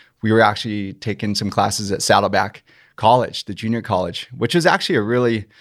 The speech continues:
um, pivotal time in our growth. And, and just, I mean, it teaches you about time management and exploring the different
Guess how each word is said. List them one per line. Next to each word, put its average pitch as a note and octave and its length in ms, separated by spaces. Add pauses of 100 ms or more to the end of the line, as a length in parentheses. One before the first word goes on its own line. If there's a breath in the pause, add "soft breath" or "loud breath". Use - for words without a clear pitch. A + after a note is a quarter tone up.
(420 soft breath)
um, F#2 260
pivotal C3 400
time G2+ 300
in F#2+ 80
our F#2 80
growth. A2+ 560
And, G2+ 320
and F#2+ 160
just, G2+ 180
I - 60
mean, G#2 200
it - 120
teaches F#2 260
you G2 80
about F#2 280
time F#2 220
management G#2 640
and F#2 360 (240 soft breath)
exploring G2 480
the F#2+ 100 (180)
different G2+ 340